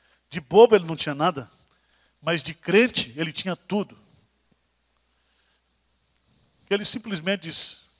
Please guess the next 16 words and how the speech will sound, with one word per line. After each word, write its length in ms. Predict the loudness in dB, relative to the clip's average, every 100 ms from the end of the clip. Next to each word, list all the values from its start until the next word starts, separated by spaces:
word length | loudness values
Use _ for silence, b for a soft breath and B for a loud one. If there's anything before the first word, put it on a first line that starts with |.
| _
"Mestre, 540 | 2 4 4 -2 -8 -20 _ _ _ _ _
que 100 | -4
eu 80 | -4
torne 360 | 4 6 6
o 60 | 2
quê? 300 | 2 2 2 -8 _ _ _ _ _ _ _ _ _ _ _ _
A 140 | -8
ver." 320 | -2 -2 -2 -10 _ _ _ _ _ _ _ _ _ _ _ _ _ _ _ _ _ _ -16
Torne 240 | -12 -10
a 40 |
ver. 280 | -4 -4 -4 _ _ _ _ _ _ _ _ _ _ _ _
Ele 160 | 2 4
coloca 480 | 4 6 6 4 -4
diante 220 | -6 -6
de 60 |
Jesus 640 | -4 -4 -4 -6 -6 -8